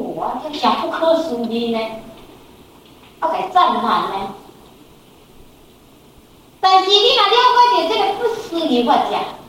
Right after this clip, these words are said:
知影讲这不思议，伊这奥妙的这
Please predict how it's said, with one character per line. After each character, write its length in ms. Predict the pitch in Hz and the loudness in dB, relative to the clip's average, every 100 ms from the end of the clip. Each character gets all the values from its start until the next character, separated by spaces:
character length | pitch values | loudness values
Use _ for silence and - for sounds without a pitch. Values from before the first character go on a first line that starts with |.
| - - - - - - - | -20 -20 -20 -20 -20 -18 -2
知 60 | |
影 20 | 381 | 0
讲 60 | 480 480 480 | 2 0 -2
这 40 | 494 523 | -2 -2
不 60 | 554 539 | -2 -4
思 20 | - 392 415 403 | -6 4 4 6
议， 60 | 403 415 415 403 - - - - | 4 6 4 2 -4 -12 -18 -8
伊 180 | 381 392 | -4 0
这 60 | 494 466 - - - - | 2 2 0 -6 -12 2
奥 80 | 427 381 320 | 6 6 6
妙 60 | 302 294 | 6 4
的 20 | |
这 40 | 294 | 4